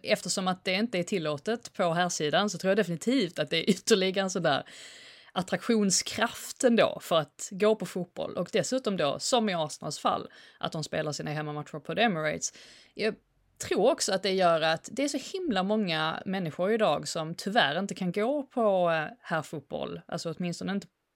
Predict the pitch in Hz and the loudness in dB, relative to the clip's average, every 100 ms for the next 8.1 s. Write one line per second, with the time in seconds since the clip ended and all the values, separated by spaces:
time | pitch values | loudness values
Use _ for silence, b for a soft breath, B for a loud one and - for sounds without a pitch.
0 | _ - 170 165 156 175 160 185 254 175 | _ -12 -8 -6 -6 -4 -2 2 2 2
1 | - 175 170 - 185 190 165 - 156 160 | -2 -4 -4 -8 -8 -6 -6 -6 -6 -4
2 | 175 160 - 175 240 202 - - - B | -2 -4 -6 -4 -2 -2 -4 -6 -8 B
3 | B B - 185 - 180 - 156 - 247 | B B -2 0 2 0 0 -4 -2 -2
4 | 175 - 185 180 180 - _ b b b | -2 -2 0 2 0 -2 _ b b b
5 | - 214 196 170 175 190 170 170 196 233 | 0 4 4 2 -2 -2 -2 0 2 2
6 | 262 - 117 - 160 - - b b b | 2 -2 -2 -2 -2 -2 -10 b b b
7 | b _ 170 185 180 185 175 165 160 - | b _ -2 0 2 2 4 4 2 -6